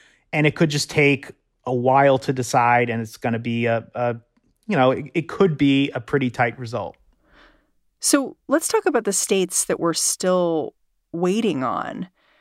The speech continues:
Speaker 2: Surprisingly, we're still waiting to know a little bit more about what's happening in Georgia. And then we're also waiting on these critical Midwest states. So Georgia, how much stock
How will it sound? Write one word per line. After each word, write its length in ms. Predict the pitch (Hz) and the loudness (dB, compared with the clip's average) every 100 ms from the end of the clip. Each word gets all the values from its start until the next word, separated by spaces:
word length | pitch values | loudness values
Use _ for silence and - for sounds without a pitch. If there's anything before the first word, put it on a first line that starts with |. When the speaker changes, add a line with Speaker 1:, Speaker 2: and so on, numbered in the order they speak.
| _ - | _ -6
Speaker 2:
Surprisingly, 920 | - 196 233 240 262 226 202 180 170 - | -4 0 0 2 2 0 0 -2 -2 -6
we're 260 | 185 196 | -6 -4
still 560 | 190 - - 220 208 196 | -2 -2 -2 0 2 2
waiting 400 | 180 185 185 180 | 2 0 0 -2
to 140 | - | -2
know 640 | 170 165 160 156 156 147 - - | -4 -2 0 0 0 -2 -6 -4
a 80 | 180 | 0
little 220 | 180 180 | 0 0
bit 160 | 170 | 0
more 220 | 175 170 160 | 0 2 2
about 240 | 156 147 | 2 0
what's 160 | 160 - | -2 -4
happening 340 | 160 175 151 | -6 -4 -6
in 120 | 156 | -6
Georgia. 760 | - 156 160 160 131 82 92 - _ _ _ _ - | -4 0 0 0 -4 -2 -4 -6 _ _ _ _ -2
And 100 | 202 | 0
then 120 | 202 | 2
we're 120 | 196 | 2
also 460 | - 170 185 - 185 | 2 0 2 2 0
waiting 640 | 160 165 160 160 160 143 - | 0 0 0 -2 -4 -8 -6
on 100 | 180 | -4
these 200 | 160 - - | -4 -6 -10
critical 760 | - 202 185 185 156 147 135 - _ - | -6 -2 -2 0 2 2 -2 -8 _ -8
Midwest 720 | 170 160 160 156 147 - - | -4 -2 -2 -4 -4 -6 -4
states. 800 | - - - - - - - - _ _ _ _ _ _ _ | -6 -6 -8 -10 -4 -2 -2 -6 _ _ _ _ _ _ _
So 160 | - 240 | -2 -2
Georgia, 720 | 185 214 196 180 - - 180 - _ _ _ _ | 0 0 2 0 -4 -8 -10 -14 _ _ _ _
how 200 | - 269 | -2 0
much 200 | 349 415 | 2 0
stock 580 | - - - - 226 - | -2 -2 0 -2 -2 -8